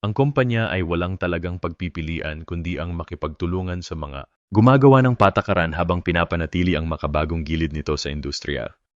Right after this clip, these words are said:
Habang nakatayo, isang bagay na dapat asahan ng kumpanya ay isang buong maraming papeles. Gayunpaman,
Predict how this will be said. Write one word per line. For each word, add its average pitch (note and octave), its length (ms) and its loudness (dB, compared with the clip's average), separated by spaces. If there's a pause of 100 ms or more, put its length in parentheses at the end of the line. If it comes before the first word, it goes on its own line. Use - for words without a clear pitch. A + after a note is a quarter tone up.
(240)
Habang F2+ 320 0
nakatayo, E2 640 -2 (160)
isang B2 240 0
bagay A2 400 0
na G#2 80 -2
dapat F#2 320 -2
asahan F2+ 400 -6
ng E2 160 -10
kumpanya D#2+ 640 -8
ay G#2+ 160 -6
isang A2+ 160 -4
buong A2+ 320 0
maraming F#2+ 320 -2
papeles. - 720 -10 (240)
Gayunpaman, A#2 720 2